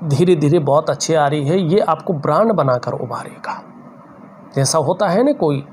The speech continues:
कि उसके चेहरे पे लोग पैसा लगा लेते हैं या इंडस्ट्री में ऐसा चमक जाता है अपना कि उसी के नाम को जाना जाता है, तो सूर्य इस स्थिति में है, दिव्य सूर्य क्रिया करें। बुध आपका बहुत अच्छा है,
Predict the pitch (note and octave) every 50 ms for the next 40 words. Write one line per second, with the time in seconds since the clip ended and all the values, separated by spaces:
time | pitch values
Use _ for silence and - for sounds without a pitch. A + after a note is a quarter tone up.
0 | - - - - - - - - - G#3+ G#3+ A3 F3+ - - A3+ - - F#3 F3
1 | D#3 E3 F#3 F3+ F#3+ G3+ G3+ G3+ F#3+ F#3 - - D3+ D3 C#3+ - D#3+ D#3 D3 C#3
2 | C3+ B2+ B2+ B2+ C3 B2+ - C3+ C3 - C3 D3 - - - - - - - -
3 | - - - E3+ E3+ E3 D#3+ D#3 D#3 - - F3+ E3+ E3+ E3+ D#3+ - - F3 D#3
4 | E3+ E3+ E3+ F3+ F3 - D#3 C#3 - D#3+ D3 - - D3+ D3+ D3 - - E3 C#3+
5 | C#3+ C#3 C3+ - D3+ C3 A#2+ C#3 C3+ B2+ - - C#3 C#3 D#3+ - - - - -
6 | - - - - - - - G3+ D3+ - F#3+ F#3+ F3+ - G#3 G3+ F3 D#3+ D3+ D3
7 | C#3 C3 C3+ B2+ B2+ A#2 A#2+ A#2+ A#2+ A#2+ A#2 A#2 A2 - - B2+ A#2 A#2+ C#3 -
8 | - - - - - G#3+ - - - - G3+ A3 A3 G#3+ - G3 D3+ - F3 E3
9 | D3 - - D3+ - E3 D#3+ D3 E3+ G3 E3 C#3+ D3 C#3+ C#3 C#3+ C3 - - C#3+
10 | C3+ C3 B2 - A#2+ A#2+ A2+ A2+ - - - - - - - - - - - C#3+
11 | B2+ B2 - C#4 B3+ A#3 - - - C#3+ C#3+ C#3+ - C#3+ C3+ B2+ B2+ B2 D3 D#3
12 | - D#3 - - D#3 D#3+ C3+ D3 F#3